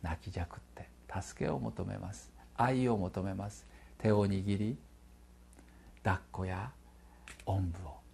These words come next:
せがみます。でも、大きくなるに従って、だんだん親が疎ましくなり、自由にしたい、自由に歩き回りたい、あなたに支配されたくない、あなたに干渉されたくない、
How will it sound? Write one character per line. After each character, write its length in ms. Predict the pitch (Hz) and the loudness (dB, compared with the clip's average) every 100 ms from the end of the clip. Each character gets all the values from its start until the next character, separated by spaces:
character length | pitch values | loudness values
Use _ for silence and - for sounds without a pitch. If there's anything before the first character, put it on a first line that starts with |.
| - - - - | -20 -20 -20 -20
せ 140 | - 95 | -2 -2
が 140 | 87 | -2
み 100 | 87 | -4
ま 160 | 87 - | -8 -12
す。 200 | - - - - - - | -14 -20 -20 -20 -20 2
で 80 | 170 | 6
も、 220 | 170 - | 8 10
大 160 | 208 240 | 10 10
き 140 | - | 8
く 80 | - | 6
な 120 | 196 | 8
る 100 | 113 | 8
に 120 | 107 | 8
従 260 | 98 - 101 | 6 2 2
っ 60 | 101 | 0
て、 380 | - - 123 151 - - - - - | -2 -4 -4 -6 -16 -20 -20 -20 -8
だ 140 | - 87 | -2 2
ん 140 | 98 | 2
だ 160 | 104 107 | 2 0
ん 120 | 139 - - - - - - - - - | -4 -12 -20 -20 -20 -20 -20 -20 -4 8
親 280 | 120 143 | 10 10
が 140 | 139 127 117 | 8 6 6
疎 100 | 143 | 4
ま 140 | 160 | 4
し 100 | 170 | 2
く 120 | - 110 | 2 0
な 120 | 85 | 0
り、 120 | 78 - - - - - | -4 -12 -20 -20 -20 -8
自 240 | 104 98 120 | -4 8 10
由 240 | 151 175 | 12 10
に 160 | 170 139 | 8 4
し 100 | - | 4
た 180 | 170 | 2
い、 100 | 151 143 - - - - - - - - - - | 2 -2 -14 -20 -20 -20 -20 -20 -20 -20 -20 -4
自 140 | 107 | 4
由 180 | 127 165 | 8 8
に 120 | 165 | 10
歩 200 | 143 143 | 8 8
き 140 | 143 165 | 4 4
回 200 | 160 156 | 4 4
り 80 | 160 | 2
た 200 | 165 151 | 2 2
い、 80 | - - - - - - - - | 0 -16 -20 -20 -18 -18 -20 6
あ 100 | 127 | 12
な 120 | 147 | 12
た 160 | 156 170 | 12 12
に 120 | 143 | 12
支 180 | - 175 | 10 12
配 160 | 180 | 12
さ 140 | 143 131 | 12 8
れ 80 | 127 | 6
た 140 | 139 | 4
く 100 | 143 | 6
な 140 | 135 | 6
い、 40 | 120 | 8
あ 100 | 127 | 10
な 120 | 147 | 10
た 160 | 175 180 | 8 6
に 100 | 151 | 4
干 320 | - 127 135 | 2 4 4
渉 200 | - 147 | 4 2
さ 120 | 143 | 4
れ 100 | 151 | 0
た 140 | 151 156 | 0 -2
く 100 | 160 | 2
な 120 | |
い、 100 | 151 | 0